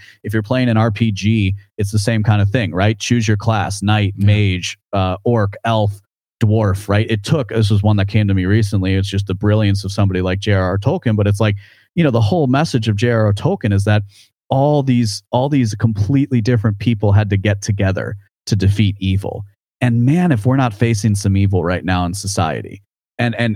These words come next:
Speaker 1: and, and the people who are scared of that are people living in a moment in the past and people who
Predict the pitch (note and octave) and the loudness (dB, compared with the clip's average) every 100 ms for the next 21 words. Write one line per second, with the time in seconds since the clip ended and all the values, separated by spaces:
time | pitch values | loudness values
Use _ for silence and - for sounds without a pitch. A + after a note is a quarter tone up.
0 | G2+ A#2+ G#2+ G2+ - A2+ G2+ A#2 G2+ - | -2 -2 -2 -4 -2 -2 0 -2 0 0
1 | D#3 E3+ C#3+ B2+ G#2+ G2+ - - A#2 C3+ | 0 2 2 2 2 -2 -4 0 2 2
2 | D3+ E3+ F3+ F#3+ - G#2 B2 A2+ A#2 G#2+ | 0 0 -2 -2 -2 0 0 0 2 2
3 | G#2+ A#2 B2+ A#2 G#2 G2 G#2 B2 F#3 G3+ | 2 2 2 2 2 2 2 2 -2 -6
4 | - _ _ _ - A2 G2+ G2 A2+ A#2 | -14 _ _ _ -2 0 0 -2 -2 -2
5 | E3 - A#2 G#2+ A#2+ B2 B2+ | -4 -2 -2 0 2 2 2